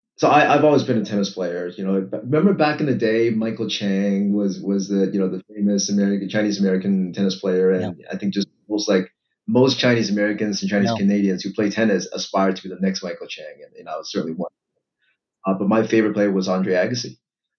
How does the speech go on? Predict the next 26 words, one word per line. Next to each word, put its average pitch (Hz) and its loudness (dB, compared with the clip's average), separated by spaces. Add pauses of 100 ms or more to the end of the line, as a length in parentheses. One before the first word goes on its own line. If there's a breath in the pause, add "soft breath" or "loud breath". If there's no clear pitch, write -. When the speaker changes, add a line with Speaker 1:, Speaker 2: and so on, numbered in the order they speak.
(120)
Speaker 1:
You 92 -4
know, 85 -2 (280)
through 143 8
the 151 10
whole 147 4
journey 117 -2 (160)
with 123 0
the 120 0
long 123 4
hair, 151 4
the 117 -8
neon, 139 2 (1120 soft breath)
images, 139 6
everything, 131 0
commercials, 123 2 (260 soft breath)
but 123 2
through 143 0
the 110 -2
full 139 0
ups 120 -2
and 104 -2
downs, 92 -4
right? 95 -4
Where 98 0
he 101 -6
peaked, 160 -4